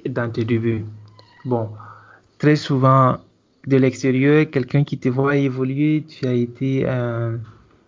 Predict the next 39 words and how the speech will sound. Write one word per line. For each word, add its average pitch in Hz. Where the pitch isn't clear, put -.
tu -
as 123
fait 131
ton 127
ingénierat 127
en 120
Côte 127
d'Ivoire, 135
tu -
es 120
allé 120
au 123
Ghana, 135
tu 131
as, 113
tu -
as 120
fait, 123
euh, 120
des 117
études 120
en 123
anglais, 139
tu -
es 123
revenu, 123
tu 127
as 117
travaillé 127
dans, 117
dans 127
l'État, 131
dans 139
la 120
fonction 120
publique 127
pendant 123
un 127
moment. 127